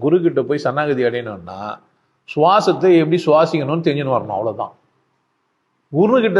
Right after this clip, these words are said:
சரணாகதின்னா இவன் என்ன நினைச்சுன்னா, அவன் காளியை பூச்சின்னு அங்கேயே உண்டுன்னு இருக்கணும். அவர் எதனா சொன்னார்னா, அதையே செஞ்சுக்கணும், அவர் கோமத்தை துவச்சு போடணும்னு நினைச்சுக்கிறான். குருவிடம் என்ன செய்ய? சரணாகதி அடை. சரம்னாக மாலை, சரவணம் அப்படின்லாம் சொல்லி வச்சிருப்பாங்க.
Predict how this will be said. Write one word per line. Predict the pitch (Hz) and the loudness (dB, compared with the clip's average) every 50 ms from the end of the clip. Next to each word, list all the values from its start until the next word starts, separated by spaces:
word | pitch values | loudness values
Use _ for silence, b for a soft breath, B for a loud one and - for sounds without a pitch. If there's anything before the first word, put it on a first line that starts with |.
| 170 190 | 2 4
சரணாகதின்னா | 185 180 202 233 220 196 180 180 185 190 180 | 2 2 4 4 4 4 4 2 2 2 2
இவன் | 190 214 214 | 2 2 2
என்ன | 208 185 165 | 2 0 0
நினைச்சுன்னா, | 151 139 139 139 156 185 190 165 | 0 -2 -2 0 2 2 4 4
அவன் | 165 170 170 170 | 2 2 2 2
காளியை | 170 170 180 190 175 160 | 2 4 4 4 2 2
பூச்சின்னு | 156 143 123 160 175 175 | 0 -2 -2 0 0 0
அங்கேயே | 160 160 170 180 160 165 | 0 2 2 2 2 2
உண்டுன்னு | 160 160 160 147 135 | 2 0 0 -2 -4
இருக்கணும். | 123 117 123 131 131 131 131 - _ _ _ _ _ _ _ _ _ _ _ _ _ _ - | -4 -4 -6 -6 -6 -8 -10 -14 _ _ _ _ _ _ _ _ _ _ _ _ _ _ 0
அவர் | 156 165 170 165 | 2 2 4 4
எதனா | 160 160 165 175 160 156 | 4 2 2 2 2 2
சொன்னார்னா, | 156 151 151 147 151 165 156 143 | 0 0 0 0 2 2 0 2
அதையே | 143 156 147 - | 0 -2 -4 -4
செஞ்சுக்கணும், | 143 135 135 131 127 131 143 170 170 | -6 -8 -8 -8 -6 -4 0 2 2
அவர் | 151 127 - | 2 2 2
கோமத்தை | 151 156 151 143 139 127 131 113 | 0 0 0 -2 -4 -4 -4 -4
துவச்சு | 135 131 123 - - 127 | -4 -6 -6 -6 -10 -14
போடணும்னு | 127 113 110 120 120 117 | -12 -12 -10 -12 -14 -14
நினைச்சுக்கிறான். | 110 107 - 113 95 95 92 - _ _ _ _ _ _ _ _ _ _ _ _ _ _ _ _ _ _ _ _ _ - | -16 -18 -16 -12 -10 -10 -10 -10 _ _ _ _ _ _ _ _ _ _ _ _ _ _ _ _ _ _ _ _ _ -2
குருவிடம் | 135 165 190 185 165 175 165 165 | 2 2 4 4 4 4 2 2
என்ன | 175 175 170 | 0 2 2
செய்ய? | 175 170 170 185 226 269 - - - - - - - _ - _ _ _ _ _ _ _ _ _ - | 4 4 4 4 2 0 -4 -8 -12 -16 -20 -20 -20 _ -20 _ _ _ _ _ _ _ _ _ 0
சரணாகதி | 139 143 160 175 170 160 151 143 139 175 220 294 - - - - - - - - _ _ _ _ _ - | 0 2 2 4 4 4 4 4 2 2 0 0 -2 -8 -16 -18 -20 -20 -20 -20 _ _ _ _ _ -20
அடை. | - - 87 87 - _ - - | -18 -16 -16 -16 -18 _ -20 -10
சரம்னாக | - - 123 131 143 147 143 143 147 156 190 240 226 185 - - _ _ _ - - 107 | -4 -2 0 0 0 -2 -2 0 0 0 0 0 -4 -6 -12 -18 _ _ _ -14 -8 -6
மாலை, | 107 110 110 101 95 87 - - _ _ _ _ _ _ _ _ _ _ _ _ _ _ - | -4 -4 -2 -2 -4 -4 -6 -10 _ _ _ _ _ _ _ _ _ _ _ _ _ _ 0
சரவணம் | - 170 190 214 196 175 165 170 170 165 151 | 2 4 6 6 6 6 6 4 4 2 2
அப்படின்லாம் | 139 143 139 147 147 139 | 0 0 0 0 0 0
சொல்லி | 131 117 113 | 0 0 -2
வச்சிருப்பாங்க. | 107 - 98 87 85 85 80 78 76 | -2 -4 -8 -10 -10 -12 -14 -14 -14